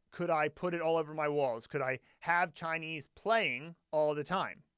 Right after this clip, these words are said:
You know, there's so many Chinese podcasts, songs, and, like, just so much that's available.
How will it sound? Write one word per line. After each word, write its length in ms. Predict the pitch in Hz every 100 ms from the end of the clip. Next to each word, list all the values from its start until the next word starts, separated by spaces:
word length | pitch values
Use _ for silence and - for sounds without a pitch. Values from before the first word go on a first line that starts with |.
| -
You 120 | 135
know, 100 | 123
there's 180 | 127 -
so 420 | - 220 240 175
many 220 | 135 127
Chinese 300 | 131 135 123
podcasts, 520 | - 180 170 127 110
songs, 560 | - 190 185 147 113 110
and, 160 | 117 113
like, 160 | 113 _ - _ -
just 360 | 131 - -
so 200 | 202 202
much 520 | 175 170 - - - _ -
that's 140 | 143 143
available. 640 | 131 165 160 127 120 117